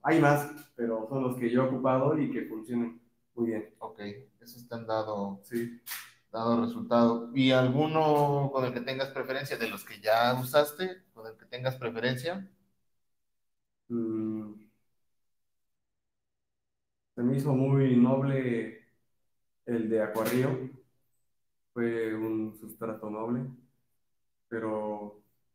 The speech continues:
Speaker 1: yo creo que iría por ese.
Speaker 2: ¿Acuarrío?
Speaker 1: Eh, bueno, es, son similares, o sea, cuestión ahí
Speaker 2: Ok.
Speaker 1: es de gustos, ¿no? O sea, si te gusta la marca Chihiro, pues compra Chihiros, ¿no?
Speaker 2: Ok.
Speaker 1: Si te gusta Acuarrío, pues cu-, cómprala.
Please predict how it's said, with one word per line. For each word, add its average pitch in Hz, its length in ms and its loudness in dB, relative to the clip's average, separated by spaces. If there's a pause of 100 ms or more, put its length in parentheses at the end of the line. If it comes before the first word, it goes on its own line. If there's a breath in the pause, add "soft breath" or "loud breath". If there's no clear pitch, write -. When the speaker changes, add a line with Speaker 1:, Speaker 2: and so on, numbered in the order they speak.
(760)
Speaker 1:
yo 139 140 -4
creo 143 120 -4
que 143 80 0
iría 139 200 4
por 127 120 2
ese. 135 220 0 (520)
Speaker 2:
¿Acuarrío? 131 420 4
Speaker 1:
Eh, - 20 8
bueno, 143 800 4 (640)
es, 190 260 -2 (520)
son 214 220 0
similares, 135 520 2 (240)
o 117 100 -20
sea, 117 200 -14 (1040)
cuestión 147 300 0
ahí 143 160 6
Speaker 2:
Ok. 143 180 6
Speaker 1:
es 127 60 0
de 123 60 6
gustos, 120 360 4
¿no? 107 120 -6
O 117 100 -8
sea, 117 160 -6
si 113 200 -10
te 117 180 -2
gusta 127 300 -2
la 117 100 0
marca 120 280 -2
Chihiro, 120 360 -6
pues 117 160 -16 (320)
compra 117 260 -4
Chihiros, 147 380 -2
¿no? 156 300 -4 (180)
Speaker 2:
Ok. 117 220 -6 (240)
Speaker 1:
Si 117 200 -6
te 120 80 0
gusta 120 220 4
Acuarrío, 117 440 2
pues - 140 -12
cu-, 113 240 -14
cómprala. 104 560 -8